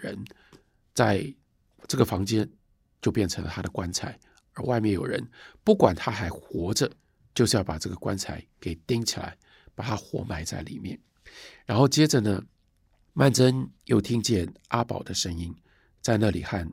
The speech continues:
木匠说话。那木匠一口普通话，在上海，声音有一点苍老，对于曼桢，那是外面广大的世界里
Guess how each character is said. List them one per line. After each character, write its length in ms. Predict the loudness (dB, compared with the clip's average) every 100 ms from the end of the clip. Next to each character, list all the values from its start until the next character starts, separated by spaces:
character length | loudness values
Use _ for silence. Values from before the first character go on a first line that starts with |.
| -2
木 120 | 0
匠 160 | 0
说 220 | -4 -4 -6
话。 240 | -6 -8 _ -20 -20 -20 _ 4
那 100 | 6
木 200 | 8 8
匠 280 | 8 4 2
一 80 | -6
口 240 | -2 -4 -4
普 200 | -10 -4
通 160 | -2 -2
话， 240 | -2 -4 -6 _ -18 -8
在 240 | -4 -4
上 220 | 0 0
海， 200 | 0 -6 -14 -20 -20 -20 _
声 200 | 4 8
音 120 | 8
有 140 | 8 6
一 60 |
点 200 | 4 2
苍 300 | 0 0 0
老， 200 | 0 -4 -6 -18 -20 _ _
对 140 | 8
于 40 | 10
曼 200 | 10 8
桢， 300 | 6 2 0 -12 _ _ _
那 120 | 2
是 180 | 4 4
外 360 | 2 4 4 4
面 240 | 2 0 -2
广 200 | -8 -8 -6
大 140 | -6
的 80 | -2
世 200 | -2 -2
界 180 | -4 -6
里 220 | -8